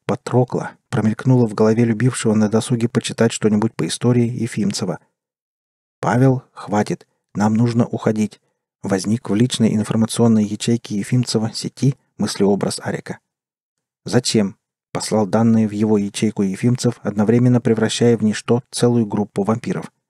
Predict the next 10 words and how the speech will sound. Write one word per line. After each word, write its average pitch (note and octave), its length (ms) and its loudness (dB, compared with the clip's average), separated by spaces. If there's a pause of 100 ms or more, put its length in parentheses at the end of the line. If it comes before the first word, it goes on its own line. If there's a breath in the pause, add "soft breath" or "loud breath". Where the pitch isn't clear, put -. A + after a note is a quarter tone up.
(720)
"У A2 100 2
нас B2 260 2
есть A2+ 320 -2
дело, G#2 380 2 (340)
очень B2+ 280 2
важное", F#2 560 -2
гласил - 380 -4
ответ. - 340 -8 (960)
"Прикройте B2+ 500 2
нас", G#2 280 0